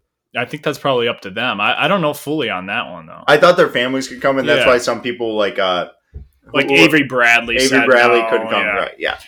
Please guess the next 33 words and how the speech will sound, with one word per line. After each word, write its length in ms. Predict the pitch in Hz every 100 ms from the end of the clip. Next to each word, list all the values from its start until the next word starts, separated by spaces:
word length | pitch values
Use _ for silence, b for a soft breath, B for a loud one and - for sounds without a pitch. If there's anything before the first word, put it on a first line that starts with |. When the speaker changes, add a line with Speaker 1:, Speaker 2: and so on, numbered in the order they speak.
| _
Speaker 1:
We'll 120 | - 185
have 60 |
to 60 | 170
check 260 | - 143 127
in 100 | 117
on 140 | 101
that. 140 | 98
I'm 60 | 113
not, 240 | 170 147 _ 117
uh, 60 | 120 - -
fully 200 | 147 117
positive. 360 | 139 135 123 123
I'm 120 | 120
sure 440 | - 139 113 - _ _ _
some 240 | - 131
families 400 | 120 120 113 107
won't 180 | 113 101
go. 300 | 120 127 101
You 120 | 104 107
know, 100 | 101
you 180 | 107
just 180 | 110 104
go 120 | 117
to 80 | 101
Orlando, 480 | 98 98 101 101 98
we'll 140 | 98
hold 200 | 101 107
it 80 | 92
down, 280 | 98 92 85 - - -
you 100 | 107
know, 80 | 90
hold 200 | 101
the 40 | 90